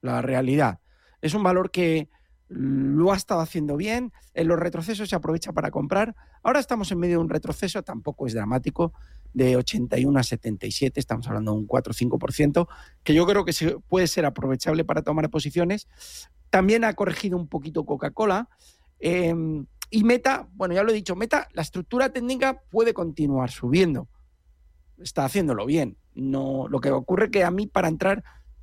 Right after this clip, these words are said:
me da un poquito de vértigo, aunque me gusta comprar tendencia.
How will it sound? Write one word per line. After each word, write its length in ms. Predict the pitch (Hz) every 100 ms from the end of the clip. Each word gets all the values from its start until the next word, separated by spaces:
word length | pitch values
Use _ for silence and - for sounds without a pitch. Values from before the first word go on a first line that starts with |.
| - - - - - -
me 120 | 165
da 100 | 190
un 120 | 233
poquito 500 | - 226 - 247 220
de 120 | 175
vértigo, 420 | 156 135 123 131 120
aunque 300 | 135 - 127
me 100 | 139
gusta 280 | 165 214
comprar 340 | 196 170 156 147
tendencia. 580 | 139 127 123 120 120